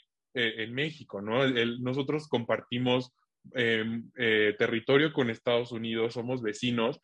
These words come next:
y ellos tienen una cultura jurídica completamente diferente, ¿no? Entonces, eh, creo que es muy importante para, para las juventudes que nos, que nos apropiemos de este tema, que hablemos al respecto, eh, eh, a mí me gustaría,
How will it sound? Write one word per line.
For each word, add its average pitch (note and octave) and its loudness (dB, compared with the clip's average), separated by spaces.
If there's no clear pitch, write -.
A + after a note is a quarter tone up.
y D3 2
ellos G3 4
tienen G3 2
una F#3+ 0
cultura E3+ -2
jurídica D#3+ -4
completamente D3 -2
diferente, A#2+ -6
¿no? G2 -10
Entonces, E3+ 4
eh, C3+ 6
creo D3 0
que F3+ 2
es E3+ 0
muy E3+ -2
importante B2+ -2
para, A2 0
para A2 -4
las G#2 -8
juventudes A2+ 0
que G#2 -6
nos, G#2 -10
que A#2+ -2
nos G#2 -4
apropiemos D#3 4
de A2+ 4
este A#2 -2
tema, A2+ 0
que - 0
hablemos C#3 2
al A#2+ -2
respecto, A2+ -2
eh, A#2 2
eh, B2 2
a B2 2
mí D3 -4
me D#3 -4
gustaría, A#2 0